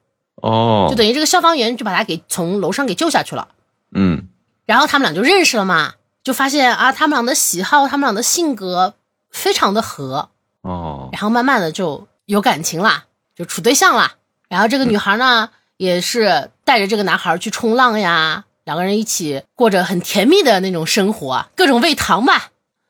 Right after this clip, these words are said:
Speaker 2: 后来有一次男孩独自去冲浪。
Speaker 1: 嗯。
Speaker 2: 刚准备给女孩分享这样的一个经历，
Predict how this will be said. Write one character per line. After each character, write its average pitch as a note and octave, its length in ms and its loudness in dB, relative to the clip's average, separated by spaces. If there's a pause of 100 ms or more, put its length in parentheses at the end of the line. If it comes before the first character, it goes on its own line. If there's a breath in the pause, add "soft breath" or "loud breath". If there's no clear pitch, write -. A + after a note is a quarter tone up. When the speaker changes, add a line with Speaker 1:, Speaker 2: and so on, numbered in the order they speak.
(100)
Speaker 2:
后 A4 80 4
来 E4+ 120 6
有 G#3+ 100 0
一 F3+ 60 -4
次 B3+ 160 -6
男 A3+ 160 2
孩 A#3+ 160 2
独 G3+ 180 -8
自 E4 160 -2
去 A3+ 140 -4
冲 E3+ 180 -6
浪。 E3+ 220 -2 (320)
Speaker 1:
嗯。 F2+ 340 -2 (240)
Speaker 2:
刚 G4 140 4
准 F4+ 100 2
备 C#4 80 0
给 D#4 140 -2
女 C4 100 0
孩 G3+ 100 4
分 E4+ 200 0
享 F#3+ 160 2
这 C4 60 2
样 A3 140 2
的 G3+ 80 -2
一 G#3 80 -4
个 A#3 120 0
经 E4 280 2
历， C#4 220 -2